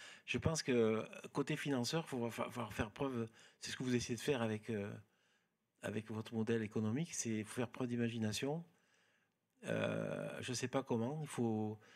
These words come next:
faut trouver des prêts très longs et pas chers, donc c'est, c'est compliqué à faire,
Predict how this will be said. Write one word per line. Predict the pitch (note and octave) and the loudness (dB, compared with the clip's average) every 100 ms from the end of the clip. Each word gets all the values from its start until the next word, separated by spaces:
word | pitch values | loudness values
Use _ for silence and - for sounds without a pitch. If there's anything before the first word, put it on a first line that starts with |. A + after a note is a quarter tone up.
| - | -20
faut | - B2+ | -4 -2
trouver | - B2+ | 4 6
des | B2 | 6
prêts | B2 C#3 | 4 2
très | - C#3 | 2 2
longs | A#2+ D3 | 4 4
et | C#3 | 2
pas | B2 | 0
chers, | - B2+ B2+ | 0 0 0
donc | G#2+ G#2 | -4 -4
c'est, | - - | -6 -6
c'est | - | -6
compliqué | - A2 A2+ B2+ | -2 -2 0 0
à | A#2 | 2
faire, | D3+ E3+ | 0 -2